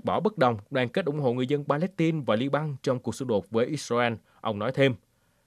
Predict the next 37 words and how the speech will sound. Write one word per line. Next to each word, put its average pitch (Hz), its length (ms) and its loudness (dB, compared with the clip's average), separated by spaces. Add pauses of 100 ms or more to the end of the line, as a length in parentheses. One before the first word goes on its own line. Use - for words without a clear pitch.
(220)
"Câu 165 120 6
trả 175 140 4
lời 160 180 8
tốt 226 200 2
nhất 254 240 6
đối 160 180 4
với 170 460 6
hành 127 180 -4
động 107 200 2
của 127 100 -4
Israel 139 400 2 (200)
chống 131 180 2
lại 95 200 2
Gaza 117 440 4
và 98 160 0
Liban 127 360 2 (200)
là 139 140 2
việc 143 260 0
có 156 140 2
nhiều 185 200 0
quốc 214 180 -2
gia 165 140 0
công 165 240 -2
nhận 107 240 -4
nhà 110 140 0
nước 156 200 -2 (100)
Palestine. 131 460 4 (300)
Tôi 202 180 4
nhắc 240 180 2
lại 143 160 8
lời 160 200 6
kêu 190 140 2
gọi 123 280 4
các 208 300 -2
nước 247 240 -2
công 170 180 2
nhận 110 220 2